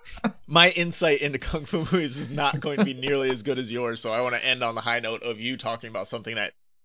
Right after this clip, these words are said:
Speaker 2: you know about rather than me B S ing something about some, that I watched, like, six movies on.
Speaker 1: And then he yelled, "Style of the Dragon?"
Speaker 2: So, for best fight sequence, I went straight to Kill Bill Volume One.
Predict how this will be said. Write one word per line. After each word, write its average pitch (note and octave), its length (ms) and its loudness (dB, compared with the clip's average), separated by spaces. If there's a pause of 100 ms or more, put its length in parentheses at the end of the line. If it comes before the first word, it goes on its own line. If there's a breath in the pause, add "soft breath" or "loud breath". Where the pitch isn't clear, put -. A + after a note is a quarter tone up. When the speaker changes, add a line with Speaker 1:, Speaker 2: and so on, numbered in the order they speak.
(120)
Speaker 2:
you C3+ 160 -2
know B2 160 2
about A2 280 2
rather A2+ 240 0
than A2 80 -12
me A#2 120 -4
B A#2 240 2
S G#2+ 200 2
ing G#2+ 160 -6
something G#2+ 260 -6
about G#2 240 -6 (220)
some, A2 340 -8
that A2 220 -2
I G#2 100 0
watched, G2+ 320 -4
like, G2 240 -6 (200)
six - 340 -4
movies G2+ 320 -12
on. - 180 -14 (640)
Speaker 1:
And G#2+ 180 0
then A2+ 140 0
he A2 300 0
yelled, G2 440 -2
"Style C3+ 840 2
of B2 160 4
the A#2 140 2
Dragon?" G#3 1000 -2 (1300 loud breath)
Speaker 2:
So, G3 380 6
for G3+ 320 6
best F#3 340 2
fight F#3 240 2
sequence, D#3+ 540 -2
I D#3 160 2
went D3+ 240 -2
straight - 480 0
to C#3+ 120 -2
Kill D3 260 -2
Bill B2+ 420 -2
Volume A#2+ 680 0
One. A2+ 380 -4